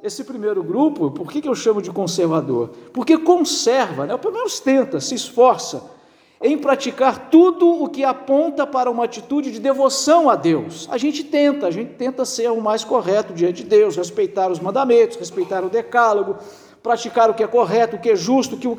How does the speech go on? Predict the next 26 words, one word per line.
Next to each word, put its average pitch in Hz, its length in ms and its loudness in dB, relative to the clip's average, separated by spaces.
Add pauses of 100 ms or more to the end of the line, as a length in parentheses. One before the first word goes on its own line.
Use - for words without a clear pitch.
(140)
o 196 100 -10
que - 100 -2
o 233 60 0
cristianismo 262 800 0
diz 254 280 -6
que - 140 -6
é. - 400 -6
Então 277 140 2
nós 285 180 2
tenta-, 269 380 2
estamos 285 380 -2
tentando 277 420 -2
conservar, 269 840 0
nós 269 180 4
estamos 320 380 -2
tentando 302 600 -2
conservar 269 840 0
o 277 100 2
padrão 285 520 4
moral 277 440 4
de 269 120 -8
família 294 480 0
desde 349 500 0
aquela 330 320 2
do 339 180 2
Gênesis. 262 1000 -2